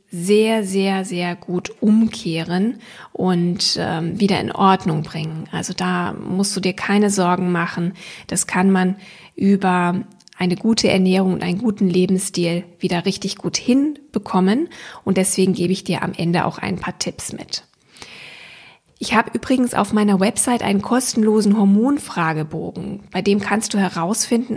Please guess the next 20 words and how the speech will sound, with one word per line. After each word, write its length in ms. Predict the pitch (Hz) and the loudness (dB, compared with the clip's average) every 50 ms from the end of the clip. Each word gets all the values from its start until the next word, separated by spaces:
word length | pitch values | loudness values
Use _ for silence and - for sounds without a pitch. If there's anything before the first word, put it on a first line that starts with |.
| - | -6
ob 260 | - 208 226 220 - - | -2 -4 -4 -4 -4 -6
du 160 | 240 226 226 | -4 -4 -2
zu 360 | 220 - - - 226 214 202 | -2 -4 -4 -2 -2 -2 -2
Insulinresistenz 1300 | - - 220 214 208 208 208 202 214 226 220 220 208 196 185 185 190 - - 214 196 196 190 196 180 | 0 0 0 2 2 4 4 4 4 4 2 2 0 0 -2 -2 -4 -4 0 0 2 2 2 0 0
neigst 580 | 190 180 175 180 196 226 262 262 - - - - - - - - - - - - - - - - | 0 -2 0 0 0 0 -2 -4 -6 -10 -12 -14 -20 -20 -20 -20 -20 -20 -20 -20 -20 -20 -14 -6
und 500 | - - 208 208 208 208 214 202 202 - - - | -2 0 2 4 4 4 2 0 -2 -4 -6 -2
wie 200 | 196 202 208 214 | 0 2 4 4
es 120 | 214 - | 2 2
auch 160 | - 202 - | 0 -2 0
um 100 | 226 233 | 0 2
deine 220 | 202 208 202 202 - | 4 4 4 4 4
anderen 420 | - 185 202 202 196 180 180 202 | 4 4 4 4 4 2 2 0
Hormone 380 | 180 160 160 151 143 139 - 156 | -2 -2 -2 -4 -4 -4 -4 -6
steht, 380 | - - - - - 196 - | -6 -6 -6 -8 -8 -8 -6
wie 120 | - - - | -4 -2 -2
Östrogen, 680 | 214 - - - - 202 185 - 170 170 170 170 170 170 | 0 0 0 0 0 -2 0 0 0 2 2 2 0 0
Progesteron, 840 | - 196 190 190 185 - - 175 165 165 156 151 160 160 160 160 175 - - - - - - | 2 2 4 4 4 0 0 -4 -4 -2 -2 0 0 0 -2 -2 -4 -8 -14 -20 -20 -20 -12
Schilddrüsenhormone 1040 | - - - 208 180 - - 196 175 156 170 170 - - 156 156 156 156 160 160 - | -4 0 2 2 2 2 2 0 2 2 2 0 0 0 -2 0 0 0 0 0 -2
oder 220 | - - 160 156 | -2 -2 -2 -2
Stresshormone. 920 | 160 - - - - - - - 220 196 - 151 175 185 190 - - - 220 | -2 -4 -4 -6 -4 -2 -2 -2 -2 -4 -6 -6 -8 -8 -10 -12 -12 -14 -16